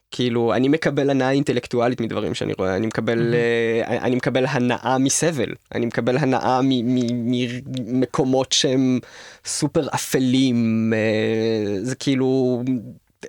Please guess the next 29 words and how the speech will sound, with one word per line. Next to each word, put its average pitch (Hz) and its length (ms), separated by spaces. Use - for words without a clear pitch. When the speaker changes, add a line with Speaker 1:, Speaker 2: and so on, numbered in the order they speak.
Speaker 1:
הקעקועים 135 680
לצורך 147 380
העניין, 110 240
אני 107 80
מקבל 123 280
הנאה 123 300
מכאב 123 400
פיזי, 139 600
זה, 127 180
זה, 143 200
זה, 135 360
זה, 135 80
ו-, 131 140
וזה 135 240
הנאה. 123 400
זה 156 120
Speaker 2:
כן. 143 100
Speaker 1:
לא, 143 580
זה 131 100
לא 160 100
סבל. 117 340
Speaker 2:
כן. 143 140
Speaker 1:
זה 131 80
כאילו, 131 500
Speaker 2:
יש - 80
גם - 60
Speaker 1:
אני 156 100
Speaker 2:
משחק-, 175 160
Speaker 1:
נהנה 381 140